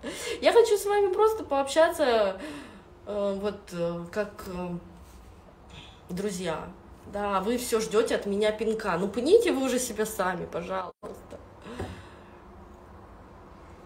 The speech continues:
Книга про зубы будет в печатном виде, м, в электронном. Ты будто дала мне официальное разрешение быть счастливой.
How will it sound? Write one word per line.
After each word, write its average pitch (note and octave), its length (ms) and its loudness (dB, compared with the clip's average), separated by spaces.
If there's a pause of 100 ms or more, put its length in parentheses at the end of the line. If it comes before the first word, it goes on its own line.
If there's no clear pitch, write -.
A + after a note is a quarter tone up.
(760)
Книга B3 280 2
про A#3 200 4
зубы B3 260 0
будет A3 220 -2
в - 40 -12
печатном C4 540 0
виде, F3+ 440 -4 (1200)
м, F3+ 400 -4
в G3+ 80 0
электронном. F#3+ 760 -2 (2500)
Ты D#4 100 10
будто E4+ 320 4
дала B3+ 320 8
мне C4+ 160 8
официальное C4 560 4
разрешение G#3+ 600 2
быть G3+ 220 -4
счастливой. E3+ 640 -4